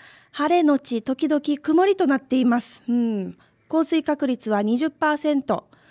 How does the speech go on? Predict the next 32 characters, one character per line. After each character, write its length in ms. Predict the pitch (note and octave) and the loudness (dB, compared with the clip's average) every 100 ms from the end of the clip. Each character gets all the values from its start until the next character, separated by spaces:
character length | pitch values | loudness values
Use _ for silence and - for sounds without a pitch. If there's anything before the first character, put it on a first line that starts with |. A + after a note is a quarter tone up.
| _ _ _ - | _ _ _ -4
那 140 | D4+ | 0
覇 140 | E4+ D#4+ | 2 2
の 120 | C4 | 2
予 140 | A3+ | 0
想 240 | A3+ C#4+ C#4 | 0 0 0
最 240 | C#4+ C#4+ | -2 -4
高 240 | C#4+ C#4+ | -2 -2
気 220 | C#4 C#4 C4+ | -2 0 0
温 180 | A3+ | 2
は 200 | G#3 F#3 - | 0 -2 -6
三 320 | - D4 C#4+ | -4 0 2
十 240 | A3+ G3+ | 2 -2
二 160 | G3 A#3 | -2 0
度。 200 | G#3 - _ _ _ _ _ | 0 -2 _ _ _ _ _
予 140 | B3 B3 | -2 0
想 220 | D#4 D#4 | 2 2
最 220 | D4 C#4+ | 0 -2
低 240 | D4 C#4+ | 2 0
気 200 | C#4 C#4 | 0 0
温 180 | B3+ A3 | 2 2
は 200 | G#3 F#3+ - | 2 0 2
二 200 | C4+ C4+ | 2 2
十 200 | B3 A3+ | 0 -2
八 260 | A3+ - | -4 -4
度 120 | C#4 | -2
と 100 | C4 | 0
な 100 | A#3 | 0
っ 40 | G#3+ | -2
て 180 | - G#3+ | -4 -2
い 140 | G3+ | 0
ま 160 | A3+ B3+ | 0 -2
す。 200 | - | -6